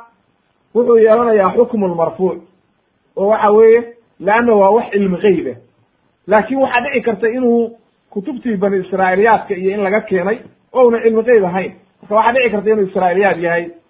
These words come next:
oo waxa weeye sidaa daraaddeed marka lama oran karo nebiga uu ka maqlay calayhi salaatu wasalaam oo waxa weeye ma hayno daliil saxiixa oo arrintaas sugaya. Laakiin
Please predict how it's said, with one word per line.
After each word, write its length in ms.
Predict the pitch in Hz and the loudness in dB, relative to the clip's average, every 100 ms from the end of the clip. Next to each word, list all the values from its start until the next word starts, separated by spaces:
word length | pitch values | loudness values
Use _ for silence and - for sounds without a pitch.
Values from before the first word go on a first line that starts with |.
| _ | _
oo 100 | 170 | -2
waxa 200 | 202 196 | 0 0
weeye 200 | 190 175 170 | 0 0 -2
sidaa 180 | 214 175 | 0 0
daraaddeed 500 | 180 202 185 170 160 _ _ | 2 2 2 -4 -4 _ _
marka 160 | - 196 | -6 -4
lama 160 | 208 | 0
oran 240 | 226 208 196 | 2 2 2
karo 180 | 196 180 | 0 0
nebiga 300 | 190 175 170 | 0 0 -2
uu 100 | 156 | 0
ka 140 | 190 | 0
maqlay 260 | 165 165 147 | 0 0 0
calayhi 220 | 165 170 | 0 0
salaatu 240 | 165 156 160 | 2 0 0
wasalaam 460 | 147 165 165 156 - _ _ | -4 0 0 0 -12 _ _
oo 100 | 147 185 | 0 0
waxa 180 | 190 175 | 2 -2
weeye 180 | 165 | 0
ma 160 | 156 196 | 0 -2
hayno 380 | 180 170 160 156 _ _ - | -2 -6 -6 -10 _ _ -10
daliil 380 | 156 190 190 185 | -4 -2 -2 -6
saxiixa 300 | 180 180 165 | -4 0 2
oo 60 | |
arrintaas 320 | 160 170 151 - | 2 0 -6 -6
sugaya. 260 | 156 123 113 _ _ _ _ - | -10 -10 -12 _ _ _ _ -8
Laakiin 440 | 170 185 185 233 | -2 -2 0 -4